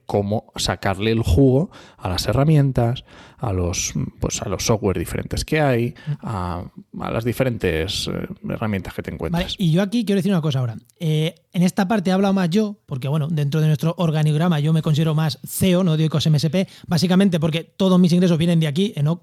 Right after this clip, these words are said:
Speaker 2: por suerte, tiene otros
Speaker 1: <laughs>
Speaker 2: ingresos a media jornada de la administración pública que vienen muy bien. <laughs>
Speaker 1: Que está muy bien.
Speaker 2: Vale, entonces yo me considero más ceo de Oikos M S P en general, pero ahora vamos a hablar, y relacionado con podcast,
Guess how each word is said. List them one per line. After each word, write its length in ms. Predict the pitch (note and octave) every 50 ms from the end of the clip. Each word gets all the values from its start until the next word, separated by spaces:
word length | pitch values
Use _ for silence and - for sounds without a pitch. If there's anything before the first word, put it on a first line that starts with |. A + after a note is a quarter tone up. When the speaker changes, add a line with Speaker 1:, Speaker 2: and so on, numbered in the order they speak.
| - -
Speaker 2:
por 160 | - E3 D3
suerte, 300 | - F3+ F3 E3 - D#3+
tiene 200 | C#3+ F3+ F3 E3
otros 240 | D#3+ D#3+ E3 - -
Speaker 1:
<laughs> 0 |
Speaker 2:
ingresos 380 | E3+ D#3 D#3 F3 E3 D#3 C3+
a 100 | D3 D3+
media 280 | D3 D#3 D#3+ D#3+ D#3+ D3+
jornada 420 | B2+ D#3 D3 C#3+ D#3+ F3 D#3+ C#3+ B2+ - - - - -
de 100 | - E3+
la 60 | F3 D#3+
administración 360 | D#3+ D#3+ D#3 E3+ D#3+ E3+ E3+
pública 220 | F#3 F#3+ F#3 E3+
que 100 | C#3+ E3+
vienen 220 | E3+ F#3+ G#3 F#3 F3
muy 240 | F3+ F#3+ F3+ E3+
bien. 220 | F3+ F#3+ E3+ F#3 - - - - B3 G3+ -
<laughs> 340 | - A#3+ F3+ - - A#3 D#3+
Speaker 1:
Que 120 | - - C3
está 180 | B2+ - F#3+
muy 240 | C#3 C3 C3 B2+ A#2
bien. 220 | G#2 G2+ G#2 A2 B2+ - - - - - - E4+ - - -
Speaker 2:
Vale, 280 | G3 F#3 F#3+ F3+ G3+ A#3 A#3+ - -
entonces 280 | - - G#3 G#3 G3+ F3+
yo 120 | D#3 F#3+
me 80 | G#3 A#3+
considero 300 | A3 A#3+ A3+ B3+ A3+ G3
más 180 | G#3+ A3 -
ceo 180 | - C4 A#3+ F#3+
de 100 | E3 E3+
Oikos 280 | F3+ F3+ - G#3+ - -
M 140 | - G#3+ A3+
S 160 | G#3+ A3+ A#3
P 180 | F#3+ C4 C4+ C4 - _ _ _ _ -
en 100 | F3+ -
general, 460 | - F#3 E3+ F3 F#3+ A3+ B3 C4 - - - - - _ _
pero 160 | - F#3+ E3
ahora 120 | F3+ A3+ B3+
vamos 260 | C4 C4 C4+ A#3+ -
a 20 |
hablar, 300 | A#3 A#3 B3+ B3 G#3+ - -
y 100 | - F#3
relacionado 400 | E3 F3 D#3+ - E3+ F3+ G#3+ A3+
con 140 | A3 A3+ A3+
podcast, 420 | G3+ B3+ A3 - A#3+ C3+ - -